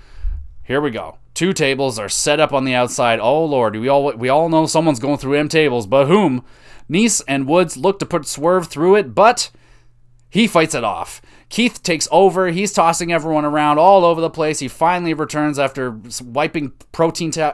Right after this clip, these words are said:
powder out of his face for, like, felt like five plus minutes. He even poured water on himself, like, one minute in, and he still had so much trouble. Anyway, Mark hits him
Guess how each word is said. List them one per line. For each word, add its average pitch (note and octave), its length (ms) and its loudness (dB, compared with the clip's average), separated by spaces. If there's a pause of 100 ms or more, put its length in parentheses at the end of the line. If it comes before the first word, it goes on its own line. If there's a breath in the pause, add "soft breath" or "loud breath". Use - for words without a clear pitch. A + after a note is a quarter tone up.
powder D3+ 340 0
out D3 140 0
of C3+ 60 -10
his C3+ 120 -8
face D3 300 -6
for, C#3 160 -6
like, A#2+ 280 -2 (100)
felt E3 180 0
like D3+ 160 -4
five D3+ 320 -2
plus D3 260 -4
minutes. C3+ 400 -6 (300 loud breath)
He C#3+ 80 -2
even F#3 180 0
poured E3+ 240 0
water D3+ 300 0
on D3 80 -2
himself, C#3 400 -2
like, A#2 160 -4
one C3+ 300 -4
minute C#3+ 220 -4
in, C#3 260 -6
and A2+ 100 -8
he A2 200 -14
still E3 360 -2
had C3+ 180 -6
so - 80 -8
much D3 160 -6
trouble. C#3+ 400 -4 (440 loud breath)
Anyway, D#3 380 0 (280 soft breath)
Mark D#3+ 240 0
hits E3 240 -4
him D3 240 -4